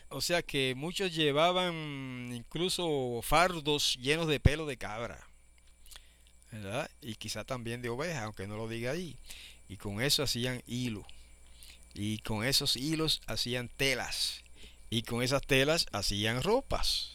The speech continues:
¿verdad? Eh, túnicas, eh, mantos, etcétera.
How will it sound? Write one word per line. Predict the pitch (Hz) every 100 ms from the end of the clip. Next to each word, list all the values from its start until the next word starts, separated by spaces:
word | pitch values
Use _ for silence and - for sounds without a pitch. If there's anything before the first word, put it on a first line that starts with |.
| - -
¿verdad? | 90 95 160 285 262 - -
Eh, | 87 92
túnicas, | 165 220 220 - 104 - - - - - - - - -
eh, | 90 95
mantos, | 101 123 185 220 - 123 - - - - - - - - - - - - -
etcétera. | - 190 - 113 -